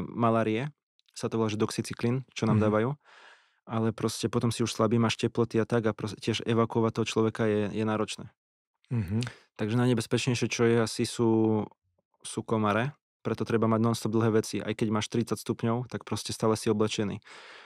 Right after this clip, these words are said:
Speaker 1: A potom
Speaker 2: Hm.
Speaker 1: máš, e, rôzne mušky, ktoré napríklad v noci sú prilákané tvojim svetlom. Sadnú ti na telo a nasadia ti vajíčka do, do tela a on, ti to proste papa tú pokožku, hej.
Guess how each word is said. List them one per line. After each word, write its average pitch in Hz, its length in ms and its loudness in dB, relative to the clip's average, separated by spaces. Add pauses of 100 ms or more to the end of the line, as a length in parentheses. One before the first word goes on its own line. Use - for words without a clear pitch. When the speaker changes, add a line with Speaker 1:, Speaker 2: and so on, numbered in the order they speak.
(520)
Speaker 1:
A 113 80 -2 (580)
potom 117 540 0
Speaker 2:
Hm. - 0 -
Speaker 1:
máš, 113 420 0
e, 113 60 -4 (260)
rôzne 120 540 0
mušky, 123 420 0
ktoré 117 320 2
napríklad 113 640 0
v 110 160 -8
noci 123 280 0 (440)
sú - 160 -2
prilákané 120 500 2
tvojim 120 240 2
svetlom. 107 540 -2 (480)
Sadnú 123 320 2
ti 127 100 -4
na 117 140 2
telo 120 320 0
a - 80 -6
nasadia 120 340 2
ti 117 140 -2
vajíčka 117 400 2
do, 110 400 2
do 113 180 -2
tela 120 400 0 (300)
a - 100 -10
on, 107 140 -2 (400)
ti - 80 -6
to 117 140 -4
proste 110 260 -6
papa 110 240 -2
tú - 160 -4
pokožku, 107 480 -4
hej. 110 160 -6